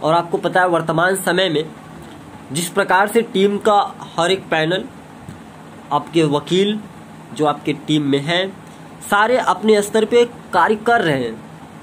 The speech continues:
और मैं आपको बहुत ज़्यादा प्रूफ वगैरह तो नहीं दे पाऊँगा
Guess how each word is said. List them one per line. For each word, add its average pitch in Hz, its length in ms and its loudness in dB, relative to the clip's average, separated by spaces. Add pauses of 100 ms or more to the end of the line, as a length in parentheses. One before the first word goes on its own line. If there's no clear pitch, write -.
(760)
और 170 140 2
मैं 196 160 2
आपको 196 380 2 (460)
बहुत 185 380 0
ज़्यादा 202 260 4
प्रूफ 220 400 2
वगैरह 202 280 2
तो 220 100 2
नहीं 220 180 4
दे 202 100 6
पाऊँगा 175 380 2